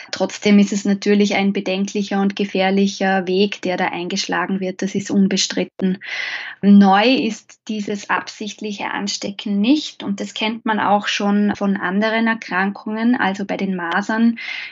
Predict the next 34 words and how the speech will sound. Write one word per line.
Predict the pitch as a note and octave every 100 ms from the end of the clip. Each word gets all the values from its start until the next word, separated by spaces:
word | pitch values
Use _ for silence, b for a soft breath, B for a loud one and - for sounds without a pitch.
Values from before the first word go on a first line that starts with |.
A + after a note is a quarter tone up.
| B
wurde | G3+ G#3+ G#3+ G#3
zum | G#3+
Beispiel | G3+ G3 G3 - G3
auch | F#3 G#3
immer | - A3 G#3+ G#3+
wieder | G#3+
beobachtet, | G#3 - G#3 G#3 G#3 G#3 G#3 G3+
dass | G3+
es | G#3 -
sogenannte | G3 G3+ F#3+ G3 G3
Masernpartys | G3 F#3+ G#3 A#3+ A3+ A#3 G3+ G3+ G3+ A3+ -
gibt, | - A3+ - -
wo | G#3
Eltern | - F#3 G3 G#3 G#3+ G#3+
dann | F#3+ F#3+ F#3+
auf | G3 -
eine | G3 F#3+
Ansteckung | F3+ G3 - G3 - G3+
ihrer | G3 F#3+
Kinder | G3 G#3+ A3+ G3+
gehofft | F3+ F3+ F#3 -
haben. | E3+ - - F#3+ B B B B B
Natürlich | - G3 G3+ G3 G3
auch | F#3+ F#3 _ _ -
komplett | G#3+ G3+ G3+ G3+ G3+ -
fahrlässig. | - - F#3+ F#3 F#3+ G3 - A3+ B3+ - B B B B
Aber | - G3 G#3
zurück | A3 A3 B3 -
zu | A#3+
Corona. | - A3+ G3+ A#3 B3
Also | A3 G#3+
für | G#3
die | G#3+ G#3+
ganz | F#3 G#3+ C#4+ -